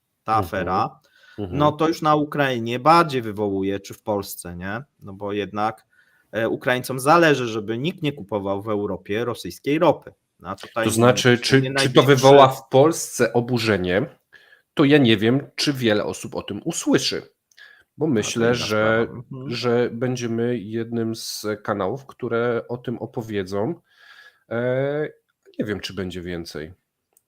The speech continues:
Speaker 2: informacji takich, wiesz.
Speaker 1: Tak, no na razie oprócz właśnie Business Alert, tak, e, chyba był jakiś artykuł kiedyś w Rzeczpospolitej jakiś czas temu, ale tak to się średnio przebijają te informacje.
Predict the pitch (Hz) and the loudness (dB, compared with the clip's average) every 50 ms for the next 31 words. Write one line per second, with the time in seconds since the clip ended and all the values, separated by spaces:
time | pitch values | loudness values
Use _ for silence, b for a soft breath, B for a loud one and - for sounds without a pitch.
0 | _ _ 110 110 - - 104 90 92 90 87 - - - 80 - 80 78 - - | _ _ -12 -10 -8 -8 -8 -6 -6 -6 -8 -8 -12 -16 -16 -14 -14 -14 -14 -18
1 | 80 80 - _ 85 87 82 80 - - - - _ - - - 139 143 160 190 | -20 -20 -18 _ -8 -8 -8 -8 -8 -12 -14 -12 _ -2 -2 -2 -2 -2 -2 -2
2 | 208 214 233 226 220 214 208 214 202 196 185 - - - 185 185 190 185 170 165 | -2 -2 -2 0 2 4 4 4 2 0 -2 -2 -2 -4 -4 -4 -4 -8 -6 -4
3 | 165 165 - - 156 156 165 160 175 156 143 143 - 165 160 156 156 156 156 151 | -4 -4 -4 -6 -8 -8 -8 -8 -6 -6 -4 -4 -2 0 2 2 2 2 2 2
4 | 151 143 147 - - _ _ 139 135 135 135 139 135 135 - - - - - 127 | 2 0 -2 -6 -14 _ _ -6 -4 -2 -2 -2 -2 -6 -10 -18 -18 -12 -8 -6
5 | 123 127 127 127 127 123 123 123 123 123 123 120 120 120 117 120 120 - - _ | -6 -4 -4 -4 -4 -4 -6 -6 -6 -6 -6 -6 -6 -6 -8 -8 -10 -14 -18 _
6 | - 170 - - 127 123 127 127 120 120 117 117 - - 110 - - 110 110 _ | -14 -12 -8 -8 -8 -6 -6 -6 -4 -4 -4 -4 -6 -12 -12 -10 -10 -10 -10 _
7 | - 117 - - 117 113 - 107 104 107 107 - - - - 117 - - _ 110 | -12 -14 -12 -12 -14 -10 -10 -10 -10 -10 -12 -14 -14 -14 -14 -14 -14 -14 _ -18
8 | - - - 113 117 117 - - 110 104 101 - 98 - - 98 - - - 107 | -14 -10 -10 -10 -10 -10 -8 -6 -6 -6 -6 -8 -14 -14 -14 -14 -16 -12 -10 -8
9 | 110 117 117 107 95 85 92 101 101 - 101 - - 107 - - 110 107 - - | -8 -8 -6 -6 -6 -6 -6 -8 -10 -12 -14 -16 -16 -18 -16 -16 -16 -16 -16 -18
10 | - - - - - - 110 101 95 95 95 98 95 b b b b b b b | -20 -20 -20 -20 -14 -8 -8 -8 -6 -8 -10 -12 -12 b b b b b b b
11 | b b _ _ - - 131 120 127 123 113 110 110 110 107 - 113 107 107 104 | b b _ _ -10 -8 -6 -4 0 2 2 2 0 -2 -4 -6 -8 -8 -8 -8
12 | - 104 104 95 95 95 - - 117 117 120 127 139 147 - | -8 -8 -6 -6 -6 -6 -8 -8 -6 -4 -4 -4 -6 -6 -8